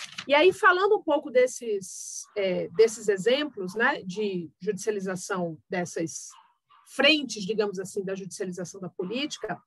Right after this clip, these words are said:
a primeira, que é essa disseminação de discursos, jargões, regras e procedimentos, a gente vê no nosso dia a dia, no nosso dia a dia, né? Por exemplo, pra quem tá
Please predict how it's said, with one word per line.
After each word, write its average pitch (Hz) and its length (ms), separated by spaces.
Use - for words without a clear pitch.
a 226 80
primeira, 320 640
que - 180
é 240 180
essa 214 460
disseminação 247 760
de 214 120
discursos, 254 720
jargões, 220 800
regras 226 460
e 208 60
procedimentos, 202 1080
a 233 100
gente 320 260
vê 330 120
no 349 120
nosso 339 260
dia 294 200
a 453 40
dia, 254 480
no 381 80
nosso 494 200
dia 339 180
a 427 40
dia, 220 340
né? 202 220
Por 294 120
exemplo, 226 580
pra 277 240
quem 320 260
tá 302 140